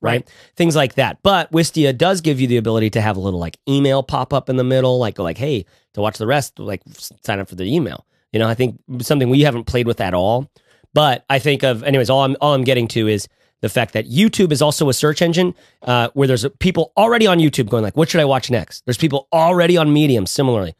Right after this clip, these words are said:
Speaker 1: going, "What should I read next? What should I read next?" And you're in that stream.
Speaker 2: Right.
Speaker 1: You know what I mean?
Speaker 2: Yeah.
Speaker 1: I
Speaker 2: And if
Speaker 1: mean
Speaker 2: you, and if you think about, you know, you, if you publish a, a video on your own website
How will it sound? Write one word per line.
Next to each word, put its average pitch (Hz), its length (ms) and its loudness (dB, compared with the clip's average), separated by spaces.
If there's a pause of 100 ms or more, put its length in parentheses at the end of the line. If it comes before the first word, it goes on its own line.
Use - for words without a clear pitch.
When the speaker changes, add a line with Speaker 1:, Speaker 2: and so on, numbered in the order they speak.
(140)
Speaker 1:
going, 85 220 -6
"What 98 180 -4
should - 160 -4
I 113 60 2
read 113 260 -2
next? 92 380 -8
What 107 180 -4
should 131 140 -4
I 120 40 0
read 120 200 -2
next?" 95 280 -6 (300)
And 104 140 -2
you're 151 180 2 (140)
in 165 440 4
that 127 440 0 (500)
stream. 139 680 0 (180)
Speaker 2:
Right. 170 100 2
Speaker 1:
You - 40 2
know 117 60 2
what 113 100 2
I 110 40 2
mean? 117 280 0 (100)
Speaker 2:
Yeah. 190 220 0 (320)
Speaker 1:
I 226 80 4
Speaker 2:
And 233 80 4
if 175 80 6
Speaker 1:
mean 160 80 4
Speaker 2:
you, 156 120 -8
and 220 100 2
if 214 80 2
you 226 80 0
think 262 200 0
about, 180 440 0
you 175 80 -2
know, 151 260 -2
you, 180 300 -8 (220)
if 156 140 -6
you 185 80 -4
publish 233 560 -4
a, 143 380 -4 (180)
a 131 360 -6 (240)
video 139 480 -4
on 139 340 -4
your 135 180 -6
own 139 180 -4
website 127 560 -10